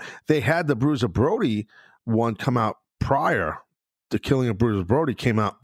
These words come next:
<clears throat> before these other ones, like, as a,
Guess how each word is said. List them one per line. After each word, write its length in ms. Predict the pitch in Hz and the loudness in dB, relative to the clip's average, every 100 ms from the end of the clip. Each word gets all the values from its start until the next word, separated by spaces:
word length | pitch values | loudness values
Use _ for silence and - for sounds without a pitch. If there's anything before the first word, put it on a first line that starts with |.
| 180 156 | -4 -2
<clears throat> 240 | 110 82 | -2 -4
before 560 | 98 - 147 160 87 82 - - - - - | -4 -2 0 0 -2 -6 -16 -20 -20 -20 -6
these 160 | 107 101 | -2 0
other 180 | 110 98 | 0 0
ones, 260 | 90 90 | 0 0
like, 180 | 98 90 | -2 0
as 200 | 98 85 | -2 0
a, 160 | 90 | -2